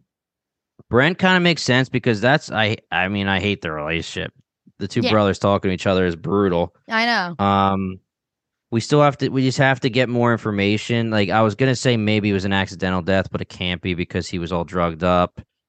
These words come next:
Speaker 2: Put someone on the
Speaker 1: So
Speaker 2: board, James. Who'd you say? <laughs>
Speaker 1: All right, my first ever guess, I'm gonna go Isabella. I'm gonna say Isabella.
Speaker 2: Okay.
Speaker 1: I don't know what else I could say. Like, I, if I would almost rather just say Brent just because I really don't think it's Isabella, but if I have to go with somebody for now,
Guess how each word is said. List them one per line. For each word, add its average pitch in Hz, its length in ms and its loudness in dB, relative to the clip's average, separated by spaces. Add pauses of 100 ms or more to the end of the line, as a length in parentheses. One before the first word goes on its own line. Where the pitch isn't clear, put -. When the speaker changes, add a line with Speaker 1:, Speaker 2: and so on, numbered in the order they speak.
(280)
Speaker 2:
Put 226 160 2
someone 233 380 4
on 226 140 4
the 220 60 2
Speaker 1:
So 185 40 -4
Speaker 2:
board, 208 300 2
James. 185 420 -4
Who'd 220 260 0
you 214 140 0
say? 170 500 -2 (320)
<laughs> - 0 - (1800)
Speaker 1:
All 135 80 4
right, 110 160 2
my 175 100 2
first 202 320 2
ever 160 220 6
guess, 120 340 2
I'm 120 80 0
gonna 113 160 -2
go 101 200 0
Isabella. 90 720 -2 (200)
I'm 127 100 -2
gonna 160 140 0
say 156 200 2
Isabella. 104 600 2
Speaker 2:
Okay. 92 80 -6 (600)
Speaker 1:
I 175 100 2
don't 185 140 0
know 180 120 0
what 180 120 2
else 175 160 0
I 170 60 -2
could 196 220 -2
say. 107 200 -2
Like, 110 160 0
I, 131 260 -2
if 147 180 -2 (200)
I 160 180 4
would 185 200 2
almost 160 320 0
rather 156 200 4
just 143 160 -6
say 143 140 0
Brent 127 400 2
just 123 120 -16
because 123 220 -6
I 120 60 6
really 123 240 4
don't 107 360 -2
think 175 160 0
it's 175 120 -2
Isabella, 180 480 2
but 147 160 -2
if 120 80 -2
I 127 100 0
have 151 140 0
to 135 80 -8
go 131 240 0
with 131 100 -2
somebody 135 400 0
for 123 160 -6
now, 110 400 0